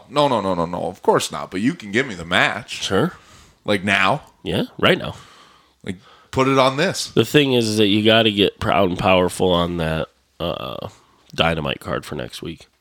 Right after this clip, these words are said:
Speaker 1: Yeah, true. And the F T R thing seems all but wrapped up. So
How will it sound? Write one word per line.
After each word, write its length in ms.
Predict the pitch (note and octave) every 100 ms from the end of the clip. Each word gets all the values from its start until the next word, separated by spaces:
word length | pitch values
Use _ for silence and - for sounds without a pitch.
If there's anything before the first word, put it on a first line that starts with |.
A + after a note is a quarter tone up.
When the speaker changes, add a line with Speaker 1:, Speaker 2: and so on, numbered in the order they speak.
| _ _ _ _ _ _ _ _ _ _ _ _ _ _ _ _ _ _ _
Speaker 1:
Yeah, 520 | - C3+ C3+ C3+ C#3 C3+ _ -
true. 420 | - A2+ A2+ A2+ A2+ _ _ - -
And 340 | G2 F#2+ F#2+
the 80 | F2+
F 220 | G#2+ A#2
T 140 | - A#2
R 200 | G2+ G2
thing 300 | - G2 F#2+
seems 400 | - F#2+ F#2 F2
all 160 | E2+
but 200 | E2+ F2
wrapped 360 | F#2 F2+ F2 -
up. 280 | G2+ - _ _ _ _ _ _ _ -
So 500 | - F#2+ - -